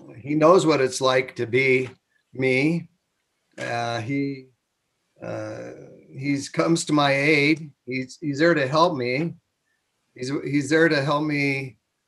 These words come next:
find a way out of temptations. Uh, he's not going to reject me. So he's, so the opposite of that would be, he's gonna accept me. He accepts me.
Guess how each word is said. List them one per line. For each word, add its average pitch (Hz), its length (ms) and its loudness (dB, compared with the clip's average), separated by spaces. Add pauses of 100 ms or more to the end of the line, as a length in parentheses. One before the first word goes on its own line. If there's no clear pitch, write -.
find 139 200 -2
a 139 40 -2
way 139 200 0
out 135 140 2
of 127 100 -4
temptations. 131 880 -4 (560)
Uh, 120 300 -8 (720)
he's 127 220 -6
not 170 280 4
going 156 220 4
to 139 200 2
reject 127 640 0
me. 123 160 -2
So 131 180 0
he's, 131 340 -2
so 139 240 -2
the 139 80 2
opposite 147 380 0
of 127 40 -2
that 147 160 2
would 147 180 0
be, 131 140 -2
he's 147 160 0
gonna 185 240 2
accept 208 400 2
me. 220 300 -6 (180)
He 170 120 4
accepts 208 480 2
me. 180 220 2